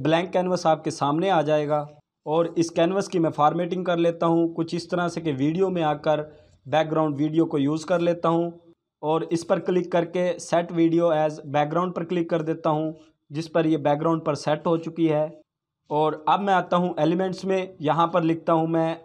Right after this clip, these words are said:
रेट्रो शेप्स, जिस पर बहुत सी शेप्स आ गई हैं और यहाँ से मैं इस सर्कुलर शेप को यूज़ कर लेता हूँ। इसकी रोटेशन अप्लाई करने के बाद मैं इसको कॉर्नर में सेट करता हूँ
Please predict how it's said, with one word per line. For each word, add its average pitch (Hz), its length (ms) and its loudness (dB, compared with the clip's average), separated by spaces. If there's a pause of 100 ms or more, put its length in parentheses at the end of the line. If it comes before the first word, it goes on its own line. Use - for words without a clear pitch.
रेट्रो 151 380 2
शेप्स, 170 640 -4 (720)
जिस 175 140 -6
पर 180 160 0
बहुत 156 340 2
सी 202 80 -6
शेप्स 180 320 -4
आ 165 140 4
गई 170 180 -2
हैं 170 220 -2 (220)
और 151 160 2
यहाँ 156 240 2
से 175 140 -2
मैं 165 140 2
इस 156 140 -6
सर्कुलर 160 360 0
शेप 151 260 -2
को 160 120 -2
यूज़ 151 260 0
कर 127 140 -2
लेता 117 280 -6
हूँ। 107 220 -10 (880)
इसकी 175 260 -2
रोटेशन 175 460 0
अप्लाई 170 300 2
करने 165 300 -2
के 160 80 -4
बाद 151 320 4
मैं 156 200 0
इसको 156 300 -2 (260)
कॉर्नर 147 300 2
में 180 100 -2
सेट 165 240 -2
करता 160 300 -2
हूँ 160 260 -2